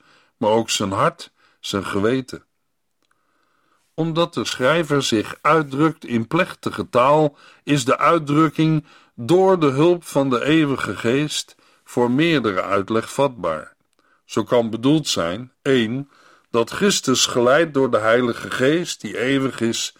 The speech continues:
het verlossingswerk volbracht. Of twee, dat hij, omdat zijn geest eeuwig was,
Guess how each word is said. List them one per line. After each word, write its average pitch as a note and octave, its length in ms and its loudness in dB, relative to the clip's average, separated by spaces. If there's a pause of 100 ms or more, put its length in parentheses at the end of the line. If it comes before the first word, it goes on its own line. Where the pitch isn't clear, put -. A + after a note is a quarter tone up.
(360)
het - 200 2
verlossingswerk D#3 1000 2
volbracht. G#2 760 -2
Of C3 200 -4
twee, D3+ 520 2 (480)
dat B2 200 0
hij, E3+ 480 2 (120)
omdat E3+ 500 2
zijn E3+ 440 0
geest C#3+ 520 0
eeuwig A#2+ 460 0
was, A#2+ 520 -4